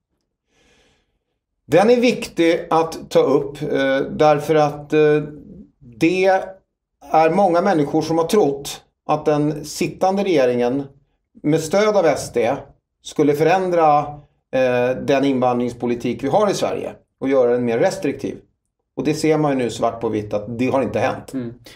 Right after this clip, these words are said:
Speaker 2: Men de har ju lovat ett paradigmskifte flera gånger, två, två år i rad. Varför sker det ingen förändring?
Speaker 1: Det beror säkert på att de bara är marionetter, som jag har sagt tidigare.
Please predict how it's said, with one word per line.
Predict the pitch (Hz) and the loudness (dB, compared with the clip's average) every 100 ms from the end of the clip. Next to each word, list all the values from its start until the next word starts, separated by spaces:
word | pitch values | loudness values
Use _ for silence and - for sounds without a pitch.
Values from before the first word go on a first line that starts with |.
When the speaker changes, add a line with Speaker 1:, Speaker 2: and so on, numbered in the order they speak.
| - | -6
Speaker 2:
Men | 156 | 0
de | 180 170 | 0 2
har | 180 | 2
ju | 175 | 2
lovat | 196 156 208 208 | 0 0 -2 -4
ett | - | -2
paradigmskifte | 156 147 120 104 120 - - - _ _ _ _ 156 | -2 -2 -4 -6 -10 -8 -10 -10 _ _ _ _ -4
flera | 165 180 | 0 2
gånger, | 190 151 202 175 - | 4 2 0 -4 -2
två, | 185 180 | 0 0
två | 180 - 180 165 | -2 -2 0 2
år | 165 165 | 2 4
i | |
rad. | 196 123 127 | 2 0 0
Varför | 165 170 170 | 2 2 -2
sker | - 165 | -2 0
det | 165 | 2
ingen | 156 147 | 0 0
förändring? | 160 214 113 107 - _ _ _ _ _ _ _ _ _ | -2 -4 -8 -10 -16 _ _ _ _ _ _ _ _ _
Speaker 1:
Det | - 156 220 254 208 | -2 0 4 4 4
beror | 196 208 202 | 2 2 0
säkert | 202 156 147 208 208 | 2 2 2 -2 -2
på | 160 151 151 | 0 2 4
att | 147 151 - 151 147 | 2 0 -2 -4 -2
de | 147 | 2
bara | 147 135 131 | 2 4 4
är | 135 190 208 | 4 4 2
marionetter, | 202 196 196 196 175 123 107 - 120 117 120 123 | 0 0 0 0 0 -2 -4 -4 0 0 -2 -6
som | - - 135 131 | -16 -6 -2 0
jag | 131 | 0
har | 131 | 0
sagt | 135 127 - | -4 -4 -4
tidigare. | 135 127 185 165 101 | -2 2 2 0 -4